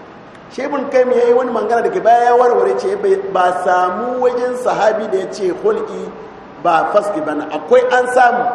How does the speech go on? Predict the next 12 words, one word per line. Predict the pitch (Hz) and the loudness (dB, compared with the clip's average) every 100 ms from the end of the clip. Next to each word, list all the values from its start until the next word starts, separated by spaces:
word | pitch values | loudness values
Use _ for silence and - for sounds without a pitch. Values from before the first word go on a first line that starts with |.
| - - - | -6 -12 -8
amma | 147 180 202 | -6 -4 -6
magana | 170 175 180 | -4 -4 -6
da | 147 | -6
ke | 175 | -2
wannan | 185 165 147 | 0 0 -2
karfi | 165 147 - | -4 -8 -8
ba | 139 | -8
kamar | 165 175 | -6 -8
yadda | 156 135 | -8 -10
karfi | 120 110 127 | -12 -14 -14
zai | |
yi. | 123 | -14